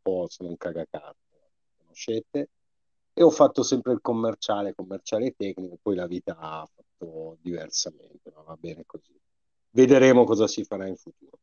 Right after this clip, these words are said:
Eh, quindi i due capisaldi devono essere: partite da un interesse, leggete, e, eh,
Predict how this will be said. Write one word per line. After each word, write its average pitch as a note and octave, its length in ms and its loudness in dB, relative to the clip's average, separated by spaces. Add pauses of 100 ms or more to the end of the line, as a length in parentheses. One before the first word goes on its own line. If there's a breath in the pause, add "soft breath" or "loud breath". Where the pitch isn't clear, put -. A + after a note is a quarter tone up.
(720)
Eh, G#2 760 2 (800)
quindi C#3 1000 10
i C#3 60 10
due D3+ 160 8
capisaldi D3 580 2
devono A2+ 320 0
essere: F#2+ 400 -10
partite C#3+ 540 -2
da A2+ 100 -2
un G#2+ 100 -4
interesse, G#2+ 960 -2 (520)
leggete, - 680 -6 (800)
e, E3 320 8 (240)
eh, A2 600 2